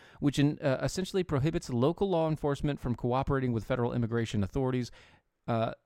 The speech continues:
that aided in Arriaga's, uh, in the, uh, in the brutal killing. Quote, "This is a criminal illegal alien,"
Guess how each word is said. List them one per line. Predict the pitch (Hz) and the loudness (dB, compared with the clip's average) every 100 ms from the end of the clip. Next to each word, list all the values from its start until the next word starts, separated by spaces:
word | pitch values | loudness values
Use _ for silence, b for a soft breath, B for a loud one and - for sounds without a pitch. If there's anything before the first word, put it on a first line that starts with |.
| - | -6
that | 123 127 - | 0 0 0
aided | 160 185 170 | 2 4 4
in | 139 139 | 2 -2
Arriaga's, | - 131 127 131 127 117 117 - b b b b b b b _ _ _ - | 0 0 2 0 0 -2 -2 -10 b b b b b b b _ _ _ -2
uh, | 123 110 - | 0 0 -2
in | 143 131 | 2 4
the, | 120 | 4
uh, | 110 110 | 4 2
in | 123 | 2
the | 110 | 2
brutal | 110 110 | 2 0
killing. | 101 - 165 107 95 - b b b b b b b b b b b b b b b _ | -2 -2 0 0 -2 -8 b b b b b b b b b b b b b b b _
Quote, | - 208 190 - | 2 4 4 -6
"This | 156 269 - | 2 4 4
is | 277 | 0
a | 247 | 0
criminal | - 202 240 269 285 | 2 6 6 6 4
illegal | - 196 185 175 180 185 | 4 2 2 4 4 2
alien," | 147 156 165 123 92 - | 0 0 2 0 -2 -8